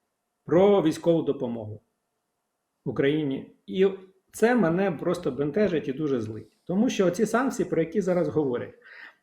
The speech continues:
е, ми сьогодні з колегами це обговорювали, і вони кажуть, що це позитивний сигнал. Ну, нам позитивний сигнал, а світу теж сигнал, що, е, начебто, якщо будуть введені саме такі,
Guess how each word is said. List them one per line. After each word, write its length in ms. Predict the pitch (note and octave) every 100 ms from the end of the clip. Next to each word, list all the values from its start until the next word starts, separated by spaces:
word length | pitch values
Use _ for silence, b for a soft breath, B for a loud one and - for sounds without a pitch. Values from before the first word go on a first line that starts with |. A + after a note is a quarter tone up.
| -
е, 160 | C3+ C3
ми 140 | G3
сьогодні 220 | G#3 G#3
з 60 | F#3
колегами 460 | F3 F#3 E3+ E3 D3+
це 160 | D#3+
обговорювали, 760 | C3+ A#2+ C#3+ G#3 A#3+ G#3 E3+ C#3
і 40 |
вони 200 | C#3 F#3
кажуть, 240 | F#3 F3 E3
що 120 | -
це 100 | E3+
позитивний 560 | C#3+ C3 C3 D#3 D3
сигнал. 440 | C#3+ B2+ A#2+ B2 A#2 - _ _ _ _
Ну, 160 | D#3 C#3+
нам 300 | C#3 C3 G#2+
позитивний 560 | B2 A#2 G2+ A2 A2
сигнал, 480 | G#2+ A#2 B2 A#3 C4 B3+ B B _
а 140 | D3
світу 560 | C#3 C#3+ A3 C4 G3+ F#3
теж 300 | F3+ E3+ E3+
сигнал, 440 | - C3 E3+ A#3
що, 520 | A3+ - D#3+ D3+ D3+ - _ b b b -
е, 680 | C3+ C3 B2+ B2 B2 B2+ - _
начебто, 580 | C3 E3+ G#3 A3 G#3+ D#3+
якщо 240 | D#3 - F3+
будуть 280 | E3 D#3
введені 360 | E3+ D3+ C#3 C3
саме 320 | - D#3+ C#3
такі, 520 | C3 C3+ - B2+ A2